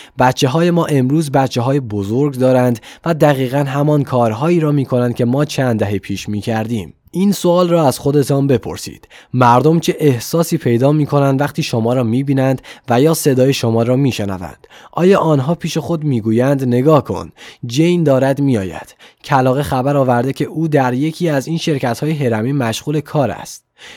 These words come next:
چیزی که عموماً این افراد درک نمی‌کنند این است که آنها نیز برای شرکت‌هایی کار می‌کنند که نمودار سازمانی کارکنان آنها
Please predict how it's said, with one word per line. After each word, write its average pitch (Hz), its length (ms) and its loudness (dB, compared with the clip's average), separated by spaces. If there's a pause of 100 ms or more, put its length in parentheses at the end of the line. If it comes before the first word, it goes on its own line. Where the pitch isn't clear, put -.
چیزی 196 220 -4
که 202 100 2
عموماً 165 560 0
این 175 180 -4
افراد 143 400 -2
درک 113 360 0
نمی‌کنند 147 680 0 (220)
این 180 160 -2
است 180 160 0
که 165 80 2
آنها 143 360 0
نیز 165 260 0
برای 131 260 0
شرکت‌هایی 135 640 -2
کار 139 260 0
می‌کنند 127 420 -2
که 139 80 -4
نمودار 120 480 0
سازمانی 117 640 -2
کارکنان 120 540 -2
آنها 117 540 0